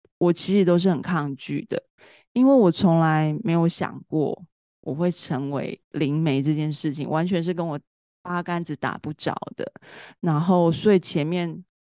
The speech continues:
很多时间真的都是在抗拒，然后到中期快要接近，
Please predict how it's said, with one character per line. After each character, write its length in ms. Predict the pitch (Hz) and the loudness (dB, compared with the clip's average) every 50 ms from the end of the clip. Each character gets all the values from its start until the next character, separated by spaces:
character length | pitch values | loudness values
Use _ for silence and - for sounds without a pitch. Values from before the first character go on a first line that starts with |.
| _ _ _ - | _ _ _ -4
很 180 | 190 170 160 | -2 -2 0
多 220 | 156 196 202 214 214 | 2 4 6 6 4
时 260 | - - - 156 156 | 4 0 -4 -4 -4
间 300 | 151 - 170 160 165 160 | -2 -2 -4 -4 -4 -4
真 180 | - 170 170 | -4 -2 -2
的 120 | 170 160 139 | -2 -2 -4
都 120 | 147 151 | -6 -6
是 140 | 156 165 156 | -6 -6 -6
在 140 | 156 151 156 | -6 -6 -8
抗 360 | - - 180 156 - - 151 - | -8 -6 -6 -6 -6 -8 -14 -16
拒， 340 | - - - 143 - - _ _ _ - - - - - - _ _ _ _ _ _ _ _ | -14 -10 -8 -8 -10 -10 _ _ _ -20 -20 -20 -20 -20 -20 _ _ _ _ _ _ _ _
然 220 | - 170 180 190 | -2 0 2 4
后 160 | 208 233 226 220 | 6 6 4 4
到 260 | - 226 214 208 190 | 4 4 4 2 2
中 380 | 180 - 214 208 208 214 214 | 2 2 2 4 4 4 2
期 640 | 190 - - - - 139 143 139 139 143 143 - 175 _ _ _ _ _ _ _ _ _ _ _ _ _ _ _ _ | 0 -2 -6 -8 -8 -8 -8 -6 -6 -8 -8 -10 -14 _ _ _ _ _ _ _ _ _ _ _ _ _ _ _ _
快 260 | - - 226 220 208 | -4 0 2 4 4
要 200 | 208 208 190 180 | 4 4 4 2
接 280 | 165 - 185 175 170 170 | 2 2 2 2 2 2
近， 720 | 160 - - 190 185 180 165 160 151 147 147 143 196 202 | 0 -2 -4 -2 -2 0 -2 -4 -6 -8 -10 -12 -14 -18